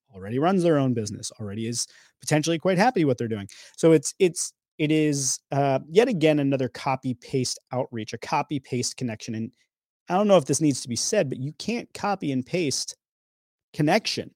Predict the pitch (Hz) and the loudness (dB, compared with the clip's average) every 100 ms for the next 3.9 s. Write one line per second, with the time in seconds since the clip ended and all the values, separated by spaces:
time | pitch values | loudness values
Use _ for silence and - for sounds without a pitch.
0 | - 139 165 190 - 160 - 147 120 104 | -6 2 4 4 2 -2 0 -2 -2 -4
1 | 143 165 139 - - - 165 135 - 151 | -4 -2 -2 -4 -10 -12 -10 -10 -6 -6
2 | 143 - 120 131 120 - 147 127 127 120 | -4 -4 -2 -2 -2 -2 -4 -2 -4 -2
3 | - 131 117 113 - 127 117 113 | -4 -4 -6 -6 -4 -4 -4 -6